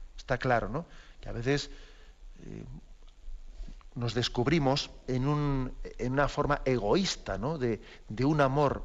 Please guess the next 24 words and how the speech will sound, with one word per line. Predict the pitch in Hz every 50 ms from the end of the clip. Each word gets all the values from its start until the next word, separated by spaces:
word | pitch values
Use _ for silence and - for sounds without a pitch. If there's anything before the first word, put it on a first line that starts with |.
| - -
amor | - 104 107 135 143 139 -
propio | - - 143 139 143 - 147 151 151
verdaderamente | 135 123 117 117 117 131 135 127 156
desordenado. | 139 139 - - 120 110 107 98 110 117 151 156 117 104 90 - - - - - - - - - - - - - - - - - - - - - - - - -
Nos | 127 127 -
queremos | - - 127 139 156 175 151 131
mal | 127 160 190 175 135
a | 117
nosotros | 110 107 110 - 120 113 - - - 92 101
mismos. | 113 117 107 - - 101 95 98 - - - - - - - - - -
Hemos | 123 135 131 -
hecho | 147 139 - 151 151 143
de, | 139 135 131 123 113 107 - - - - - - - - - - -
de | - 117 117
nuestro | 117 120 117 - - 120 117 - -
ego | 160 151 151 131 139 151 156 151 - - - - - - - - -
un | - 143 143 147 139
pequeño | - - - 131 - - 143 135 135 123
Dios, | 117 135 170 180 131 104 - - - - - - - - - - - - - - -
un | - 127
pequeño | 113 135 131 131 131 127 131
Dios | 131 156 165 160 - - -
intocable, | 135 131 120 98 - 123 113 - 165 165 147 - 127 95 90 92 110
¿no? | 131 160 175